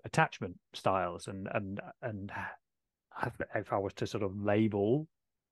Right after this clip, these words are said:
myself and my wife or my ex-wife, I,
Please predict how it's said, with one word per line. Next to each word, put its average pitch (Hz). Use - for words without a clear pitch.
myself 104
and 101
my 98
wife 104
or 95
my 92
ex-wife, 101
I, 101